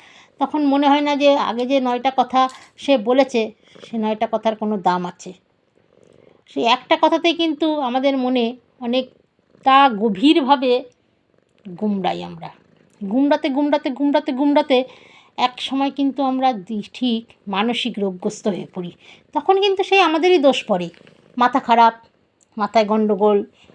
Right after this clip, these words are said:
মাথা খারাপ হয়ে গেছে, মেন্টাল প্রবলেম চলছে। মেন্টাল প্রবলেমটা কিসের জন্য হয়েছে তখন কিন্তু সে কে-, অনেকেই বোঝে না মেন্টাল প্রবলেমটা কিসের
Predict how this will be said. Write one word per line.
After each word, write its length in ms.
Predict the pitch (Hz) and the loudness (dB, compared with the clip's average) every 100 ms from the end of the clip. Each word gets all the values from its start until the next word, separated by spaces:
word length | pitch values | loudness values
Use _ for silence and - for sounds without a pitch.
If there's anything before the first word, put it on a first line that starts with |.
| _ _ _ _ _ _ _ | _ _ _ _ _ _ _
মাথা 280 | 220 214 233 | -2 0 0
খারাপ 300 | - 208 214 | 4 4 4
হয়ে 160 | 220 214 | -2 -2
গেছে, 280 | 208 208 202 190 _ _ _ _ _ _ 208 | -2 -2 -4 -4 _ _ _ _ _ _ -4
মেন্টাল 380 | 226 220 220 214 | -2 0 0 2
প্রবলেম 400 | 220 202 202 214 | 2 2 2 0
চলছে। 400 | 214 208 202 202 185 - _ - _ | 0 -2 -2 -4 -6 -8 _ -20 _
মেন্টাল 540 | 247 226 240 277 330 370 | -2 0 2 2 4 2
প্রবলেমটা 560 | 370 349 320 370 339 370 | 4 4 4 -2 0 -2
কিসের 360 | 330 320 359 | -2 0 0
জন্য 180 | 359 349 | 0 0
হয়েছে 300 | 330 339 349 | 0 0 -2
তখন 280 | 339 - 311 | -4 -4 -6
কিন্তু 260 | 285 302 311 | -6 -6 -4
সে 120 | 311 294 | -2 -4
কে-, 180 | 285 269 | -4 -4
অনেকেই 380 | - 254 254 277 | -2 -4 -4 -4
বোঝে 300 | 208 196 185 | -2 -4 -6
না 120 | 170 175 _ _ _ _ - | -10 -16 _ _ _ _ -4
মেন্টাল 400 | 220 233 240 240 | -2 0 0 -2
প্রবলেমটা 520 | 240 220 220 214 220 | -2 -2 -2 -2 -6
কিসের 320 | 220 190 180 | -6 -6 -6